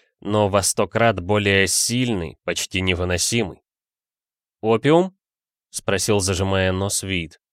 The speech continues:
"Опиум, опиум!" радостно откликнулся китайчонок. "Дама!" Опий по-китайски. "Вама я не предлагаю, вы на службе!"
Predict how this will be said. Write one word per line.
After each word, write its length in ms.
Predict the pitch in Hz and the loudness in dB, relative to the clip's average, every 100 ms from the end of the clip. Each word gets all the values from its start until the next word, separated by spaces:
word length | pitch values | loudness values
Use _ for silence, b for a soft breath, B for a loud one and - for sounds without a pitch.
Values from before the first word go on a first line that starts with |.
| _ _ _ _ _ _ _ | _ _ _ _ _ _ _
"Опиум, 640 | 139 185 - 208 180 127 - | -2 -2 0 2 4 2 2
опиум!" 580 | 165 214 220 165 117 - _ _ _ _ - | 2 4 4 4 4 -2 _ _ _ _ -2
радостно 500 | 92 90 87 - 95 | 0 0 -2 -2 -2
откликнулся 640 | - 101 - 104 104 101 | -2 -4 -2 -2 0 -4
китайчонок. 720 | 104 98 101 - 98 80 - _ _ _ _ b b | -4 -4 -2 -2 -2 -4 -12 _ _ _ _ b b
"Дама!" 760 | 147 151 156 185 185 147 107 - _ _ _ _ _ _ _ _ _ _ _ | -4 0 2 2 2 2 0 -6 _ _ _ _ _ _ _ _ _ _ _
Опий 480 | 135 131 120 113 101 _ _ | 2 2 2 -4 -4 _ _
по-китайски. 880 | - 110 - - 110 85 - 90 80 _ _ _ _ _ _ _ _ _ _ | -10 -10 -8 0 2 2 -4 -8 -10 _ _ _ _ _ _ _ _ _ _
"Вама 340 | 131 147 175 208 | -2 0 2 2
я 200 | 175 185 | 2 0
не 120 | 185 | 0
предлагаю, 640 | 185 170 170 139 170 202 | -2 0 0 0 0 2
вы 100 | 175 | 2
на 120 | 165 | 2
службе!" 560 | 147 175 220 165 131 | 2 2 2 2 -4